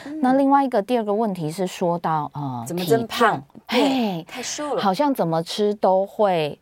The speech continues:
Speaker 2: 胖不起来这件事。
Speaker 1: 没错。
Speaker 2: 这个其实我在门诊也很常遇过。那听起来就是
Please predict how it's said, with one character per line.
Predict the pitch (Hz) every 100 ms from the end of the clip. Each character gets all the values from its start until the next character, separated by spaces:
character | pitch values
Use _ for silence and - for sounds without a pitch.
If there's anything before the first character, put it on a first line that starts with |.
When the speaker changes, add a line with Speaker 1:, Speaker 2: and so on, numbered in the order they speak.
| -
Speaker 2:
胖 | 240 220
不 | 208
起 | 190 - 110 92
来 | 64 57
这 | - 156
件 | 139 139
事。 | - - - -
Speaker 1:
没 | -
错。 | - -
Speaker 2:
这 | 311
个 |
其 | 226 190
实 | 175
我 | 160
在 | 180
门 | 180 156
诊 | 151 139
也 | 120
很 | 135 123
常 | - 123 -
遇 | 170 135 -
过。 | 147 98 - - _ 208
那 | 196
听 | 214 214
起 | -
来 | 135 98
就 | 104 170
是 | 185